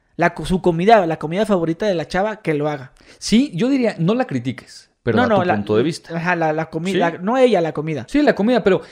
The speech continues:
Speaker 2: no, no tanto criticarla, a lo mejor decir, "Híjole, yo no puedo, o sea, con, a mí el sushi no, no, no, no más no. O sea,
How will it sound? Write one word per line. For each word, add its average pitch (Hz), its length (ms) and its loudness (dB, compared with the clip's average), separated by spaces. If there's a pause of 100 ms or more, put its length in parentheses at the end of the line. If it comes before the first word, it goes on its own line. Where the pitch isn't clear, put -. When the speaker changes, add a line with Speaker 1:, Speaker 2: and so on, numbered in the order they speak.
(140)
Speaker 2:
no, 170 260 0
no 190 140 0
tanto 214 240 -4
criticarla, 151 540 -2
a - 20 -2
lo 110 100 -2
mejor 139 280 -4
decir, 131 380 -6 (220)
"Híjole, 123 320 -10
yo 131 140 -4 (160)
no 147 320 -4
puedo, 143 400 2
o 107 80 -14
sea, 127 180 -4
con, 139 220 -6
a 143 240 -6
mí 240 200 -4
el 220 120 -4
sushi 214 300 -10
no, 208 240 -8
no, 214 200 -10
no, 226 400 -6
no 180 100 -2
más 208 220 -2
no. 202 320 -2
O 143 80 -12
sea, 151 160 -2